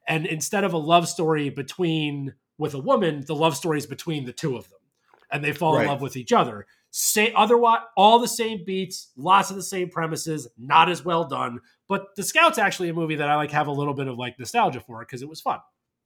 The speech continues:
Speaker 2: It's a cute movie.
Speaker 1: It's cute. Okay, so now we're into Contender Pong. Um, so, so far, how, how are you doing on my top five?
Speaker 2: Well, not great, but, uh,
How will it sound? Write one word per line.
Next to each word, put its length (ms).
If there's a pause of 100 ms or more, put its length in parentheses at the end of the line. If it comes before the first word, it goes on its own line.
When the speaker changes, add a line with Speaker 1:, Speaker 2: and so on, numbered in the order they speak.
(400)
Speaker 2:
It's 160
a 60
cute 180
movie. 240 (380)
Speaker 1:
It's 140
cute. 220 (1400)
Okay, 280
so 160
now 220
we're 140
into 180
Contender 400
Pong. 480 (340)
Um, 360
so, 400
so 320
far, 640
how, 260
how 220
are 80
you 200
doing 320
on 120
my 160
top 260
five? 460 (760)
Speaker 2:
Well, 520
not 360
great, 440 (240)
but, 260 (960)
uh, 140